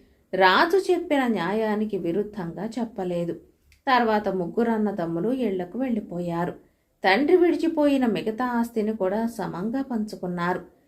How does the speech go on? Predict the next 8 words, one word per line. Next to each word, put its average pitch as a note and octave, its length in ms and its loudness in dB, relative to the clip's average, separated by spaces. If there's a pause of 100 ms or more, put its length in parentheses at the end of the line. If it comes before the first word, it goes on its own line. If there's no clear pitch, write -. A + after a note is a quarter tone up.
(260)
ఆ E3+ 120 0
తర్వాత F3+ 480 0
వాళ్ళెన్నడూ F#3+ 800 0 (400)
రత్నం B3 640 2
ఎవరు G#3 360 4
దొంగిలించారనే C4 1000 2
సంగతి G3 480 -4
మాట్లాడుకోలేదు. F3 1040 -2